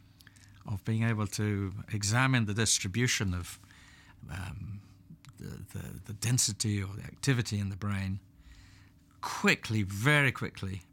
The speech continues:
was understood by Phelps, by Terpagosian, and then bang, away they went and started creating the first pet scanners,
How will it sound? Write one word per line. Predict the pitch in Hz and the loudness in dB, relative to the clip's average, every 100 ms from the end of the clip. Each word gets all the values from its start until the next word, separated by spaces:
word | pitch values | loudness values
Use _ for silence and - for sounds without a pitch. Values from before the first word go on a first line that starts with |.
| - | -4
was | 104 | 0
understood | 107 98 95 - 95 98 | 2 2 0 -2 -6 -6
by | 101 | -10
Phelps, | 101 - 98 98 - - - - _ | -10 -10 -8 -8 -8 -6 -6 -10 _
by | 110 | -12
Terpagosian, | 104 - 95 98 101 98 - 98 95 - _ - - - - - - - - | -10 -8 -8 -8 -6 -4 -4 -6 -6 -10 _ -20 -20 -20 -20 -20 -20 -20 -10
and | 101 98 | -6 -2
then | 107 107 95 87 - | 0 0 0 -4 -2
bang, | 139 120 110 101 | 2 4 2 0
away | 98 101 | 0 0
they | 98 | -2
went | 95 95 | -2 -4
and | - | -4
started | - 98 92 90 | -2 -2 -4 -6
creating | 95 92 98 | -6 -4 -6
the | |
first | 87 101 95 - | -6 -6 -6 -6
pet | 87 | -6
scanners, | - - 92 95 | -6 -6 -6 -4